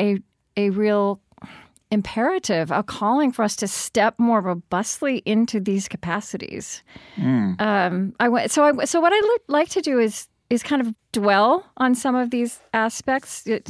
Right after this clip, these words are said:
Speaker 1: so that you just named, and get into some of the nuance of them, which is
Speaker 2: Mm.
Speaker 1: really thought-provoking and I think, uh, potentially behavior-provoking. <laughs>
Speaker 2: Mm, mm.
Speaker 1: Um, okay, so, so love,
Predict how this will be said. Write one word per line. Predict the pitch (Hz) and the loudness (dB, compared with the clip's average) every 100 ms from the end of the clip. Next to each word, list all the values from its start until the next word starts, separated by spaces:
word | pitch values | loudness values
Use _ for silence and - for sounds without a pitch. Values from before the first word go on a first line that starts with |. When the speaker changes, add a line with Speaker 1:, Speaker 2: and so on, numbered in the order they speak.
| 233 | -4
Speaker 1:
so | - | -2
that | 214 131 | -2 0
you | 214 | -2
just | 220 208 | -2 -2
named, | 208 175 180 220 285 - - | -2 -2 0 0 -2 -6 -8
and | 214 202 202 - | -2 0 -2 -2
get | 269 | -2
into | 285 320 | 0 -2
some | - 320 | -4 -4
of | |
the | 285 | 0
nuance | 202 202 214 160 - | 0 0 0 -4 -6
of | - | -8
them, | 95 - - | -8 -8 -10
which | 196 175 | -8 -2
is | 170 220 | 0 0
Speaker 2:
Mm. | 196 | -2
Speaker 1:
really | 214 208 196 208 _ | -2 -2 -2 -4 _
thought-provoking | - - 208 - - 233 214 196 - 185 175 | -16 -4 -2 -2 -2 -4 -2 -4 -2 -2 -2
and | 170 | -2
I | 165 | -4
think, | - 165 160 - | -4 -6 -6 -8
uh, | 160 156 | -6 -6
potentially | 170 - 165 156 131 - - 156 _ - - _ _ _ _ - | -6 -8 -8 -8 -8 -8 -8 -12 _ -20 -20 _ _ _ _ -2
behavior-provoking. | 220 233 220 190 156 185 170 156 - 247 - | 2 2 2 0 -2 -4 -4 -6 -8 -10 -2
<laughs> | 403 - | -2 -2
Speaker 2:
Mm, | 294 151 139 123 107 - | -4 0 0 0 -2 -4
mm. | 175 | 0
Speaker 1:
Um, | 269 269 285 - - - | 0 0 -2 -8 -14 -8
okay, | 226 247 - | -4 -2 0
so, | 233 233 - - | 2 0 -2 -2
so | 269 | 2
love, | 240 202 78 110 165 | 2 2 0 -4 -10